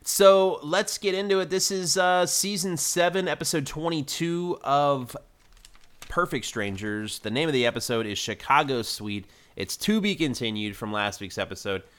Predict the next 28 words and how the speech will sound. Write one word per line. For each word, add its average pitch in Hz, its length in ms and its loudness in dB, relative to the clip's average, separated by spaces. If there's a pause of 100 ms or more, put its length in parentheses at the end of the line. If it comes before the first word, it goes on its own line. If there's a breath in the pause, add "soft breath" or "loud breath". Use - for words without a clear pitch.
(340 soft breath)
And 120 120 -2
you 123 80 2
would 127 80 -2
think 233 200 6
we'd 156 120 -2
start 156 260 8
off 135 180 8
right 131 140 2
where 127 120 0
we 117 100 -2
kind 113 220 -2
of 101 260 -2
ended 104 220 -4
up, 90 240 -4
but 92 220 -2
I 117 40 -6
don't 147 120 -6
know 131 80 -2
if 120 120 -8
we 120 100 -4
really, 92 280 -6
well, 180 120 -6
I 233 40 -2
mean, 233 60 -4
kind - 420 -10
of, 50 120 -16
I 58 100 -16
guess. 57 360 -16